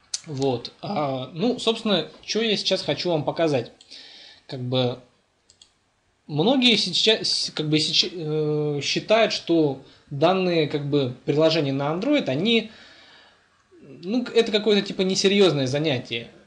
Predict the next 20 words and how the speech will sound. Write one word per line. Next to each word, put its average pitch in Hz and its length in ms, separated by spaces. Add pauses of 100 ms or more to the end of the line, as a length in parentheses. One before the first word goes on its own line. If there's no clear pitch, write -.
И 190 200
на 185 100
самом 226 300
деле, 190 160
как 160 140
бы, 143 220
многие 160 400
люди 170 260
именно 151 400
в 151 60
этом 143 200
ошибаются, 139 400
потому 139 180
что - 140
сейчас 254 600
эта 202 220
ниша 185 400
очень 170 380
не 170 100
занята. 147 480